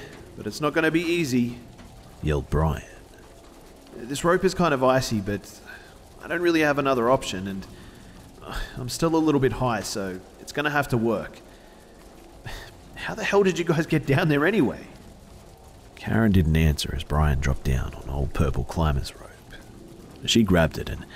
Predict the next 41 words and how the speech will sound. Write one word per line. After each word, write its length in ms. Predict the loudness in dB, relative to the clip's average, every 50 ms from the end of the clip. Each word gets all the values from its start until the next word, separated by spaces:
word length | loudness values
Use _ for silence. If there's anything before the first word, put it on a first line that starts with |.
| -18 -18 -18 -18 -16 -4 -2
began 280 | 0 2 2 2 2 0
to 100 | 0 0
ascend 400 | 0 0 2 0 0 0 -4 -10
like 180 | -14 -12 -10 -8
her 60 | -6
life 240 | -4 -4 -4 -4 -6
depended 460 | 0 0 2 2 2 0 -2 -6 -10
on 120 | -14 -16
it. 300 | -20 -18 -16 -16 -16 -16 -16 -20 -20 -20 -20 -20 -20 -20 -20 -20 -20 -20 -20 -16 -2 2
Brian 380 | 4 4 4 4 2 0 -2
was 140 | -4 -8 -4
grunting 340 | -2 0 0 0 -2 -2 -4
from 180 | -6 -6 -8 -6
above 360 | 0 2 2 2 2 -2 -6
and 140 | -10 -6 -2
jokingly 420 | 0 0 0 -2 -4 -6 -6 -6
commenting 520 | -4 -2 -2 0 0 -2 -4 -6 -10 -12
on 120 | -14 -16 -18 -18 -16 -10
how 180 | -8 -6 -4
she 140 | -2 -2 -2
had 120 | -4 -6
gained 280 | -6 -6 -6 -6 -4 -4
weight. 440 | -4 -4 -4 -8 -12 -16 -16 -16 -16 -18 -20 -20 -20 -20 -20 -20 -20 -20 -20 -20 -20 -20 -20 -20 -20 -20 -16 -8 -2
She 200 | 2 6 6 6
was 200 | 6 6 4 4
up 180 | 2 4 4 4
and 80 | 4
out 140 | 4 2 0
of 40 | -2
the 80 | -4 -4
hole 240 | -2 0 0 0
within 300 | -2 -4 -8 -10 -6 -2
seconds, 580 | 0 2 4 4 2 2 -2 -8 -10 -10 -10 -10
and 140 | -10 -12 -14 -16 -18 -20 -20 -20 -20 -20 -20 -20 -20 -20 -20 -20 -20 -20 -20 -18 -12
I 120 | -8 -8 -6
was 200 | -6 -4 -4 -4
left 200 | -4 -4 -4 -6
alone 300 | -4 -2 -2 -2 -2 -4
in 100 | -8 -12
the 60 | -16
room. 500 | -20 -20 -20 -20 -20 -20 -20 -20 -20